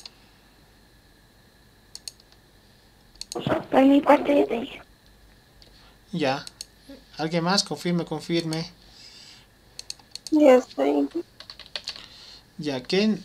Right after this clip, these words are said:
Speaker 2: se ha retrasado? Que diga nomás, no hay miedo. Eh, vamos a esperar un poquito tal vez. ¿Ya? ¿Alguien? Ya.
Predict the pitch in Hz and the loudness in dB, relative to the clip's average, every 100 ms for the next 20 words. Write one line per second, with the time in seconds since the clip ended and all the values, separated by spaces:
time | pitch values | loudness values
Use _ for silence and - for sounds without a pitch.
0 | - - 175 151 151 170 160 156 147 143 | -8 0 2 2 0 4 4 4 2 0
1 | 156 156 - - _ - 151 180 175 160 | -4 -6 -18 -20 _ -8 -4 0 2 2
2 | 156 170 170 165 170 165 170 147 147 - | 2 0 0 0 0 2 0 0 -4 -8
3 | - 147 131 131 143 147 147 - 135 131 | -14 -10 -8 -6 -6 -4 -4 -4 -8 -8
4 | - - - - 131 131 165 208 - - | -14 -14 -12 -10 -8 -2 -2 -2 -6 -10
5 | - - - - - - - - - - | -20 -20 -20 -20 -16 -16 -16 -18 -16 -16
6 | - - - - - - 160 127 170 254 | -14 -14 -18 -20 -20 -20 -12 -4 -2 -2
7 | - - - - - _ - - - _ | -6 -20 -20 -20 -20 _ -20 -20 -20 _
8 | - - - - 160 151 175 254 247 - | -20 -20 -20 -12 -6 -4 0 0 -2 -10
9 | - - - - - - - - - - | -18 -20 -20 -20 -20 -20 -20 -20 -20 -20
10 | - - - - - - - - - - | -20 -20 -20 -20 -20 -20 -20 -20 -20 -10
11 | 175 165 139 | -4 -4 -4